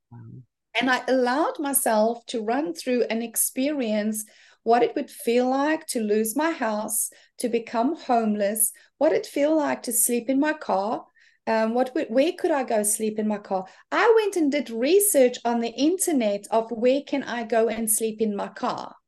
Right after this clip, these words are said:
Speaker 1: Wow.
Speaker 2: And how much would it cost me to live,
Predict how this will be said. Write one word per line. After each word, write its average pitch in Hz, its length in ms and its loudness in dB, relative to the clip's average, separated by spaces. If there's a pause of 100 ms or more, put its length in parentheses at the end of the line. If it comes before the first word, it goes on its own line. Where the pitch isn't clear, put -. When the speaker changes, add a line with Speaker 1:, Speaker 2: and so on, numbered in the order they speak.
(260)
Speaker 1:
Wow. 127 500 -12 (440)
Speaker 2:
And 233 160 -2
how 277 220 2
much 285 380 -2
would 247 120 0
it 233 160 2
cost 233 380 -2
me 226 380 -4
to 226 180 0
live, 208 540 2